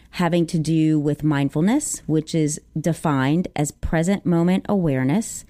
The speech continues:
with non-judgment and acceptance of ourselves as we are. And it, it really seemingly is the opposite spirit of consumerism, which tends to be about,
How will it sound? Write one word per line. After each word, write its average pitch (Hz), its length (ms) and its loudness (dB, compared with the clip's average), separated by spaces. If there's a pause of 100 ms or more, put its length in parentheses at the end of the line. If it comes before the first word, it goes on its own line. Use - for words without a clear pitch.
(320)
with 151 420 -2
non-judgment 156 840 0 (280)
and 143 260 0
acceptance - 840 -4 (640)
of 160 100 0
ourselves 175 600 -2 (120)
as 160 200 0
we 220 140 2
are. 143 320 0 (600)
And 175 440 2
it, 175 260 -4
it 190 160 0
really 185 540 0 (260)
seemingly 226 640 2
is 156 160 -2
the 156 220 0
opposite 165 500 -2 (180)
spirit 117 520 -2
of - 140 -6
consumerism, 135 880 -2 (320)
which - 440 -4
tends 170 380 0
to 175 140 -2
be 156 220 0
about, 139 380 0